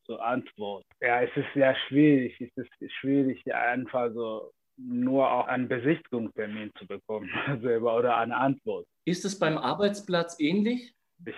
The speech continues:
Speaker 1: kenne andere Schwarzen oder Freunden von mir, die auch so sagt, es ist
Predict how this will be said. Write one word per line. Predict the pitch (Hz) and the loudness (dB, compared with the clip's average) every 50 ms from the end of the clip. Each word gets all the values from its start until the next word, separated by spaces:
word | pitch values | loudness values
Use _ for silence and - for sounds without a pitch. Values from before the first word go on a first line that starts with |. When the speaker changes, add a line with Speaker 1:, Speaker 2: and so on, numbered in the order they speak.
| - - | -8 -4
Speaker 1:
kenne | - 123 120 120 | -2 -2 -2 -2
andere | 117 117 123 123 123 120 - - | -2 0 0 0 0 0 -2 -4
Schwarzen | - 120 113 117 123 123 - _ - 123 120 117 | -2 0 2 2 2 0 -2 _ -6 -4 -4 -4
oder | 113 110 110 107 110 107 107 104 98 95 98 - _ _ _ _ _ _ _ _ _ _ - - - - - | -4 -4 -2 -2 -2 -2 -2 -4 -4 -6 -10 -14 _ _ _ _ _ _ _ _ _ _ -20 -16 -16 -14 -10
Freunden | - 110 110 113 120 120 120 117 117 117 113 107 - - | -6 -4 -4 -2 -2 -2 -2 -2 -4 -6 -6 -8 -10 -10
von | 113 110 110 110 | -10 -8 -8 -6
mir, | 113 113 113 110 98 - | -6 -6 -6 -8 -8 -8
die | 107 95 | -10 -8
auch | - 95 104 - - _ | -8 -8 -8 -8 -10 _
so | - 104 98 98 95 95 85 - - | -10 -8 -8 -8 -8 -10 -12 -12 -8
sagt, | 95 95 98 - - - | -6 -6 -6 -6 -8 -14
es | 110 - _ - | -18 -18 _ -18
ist | 101 | -20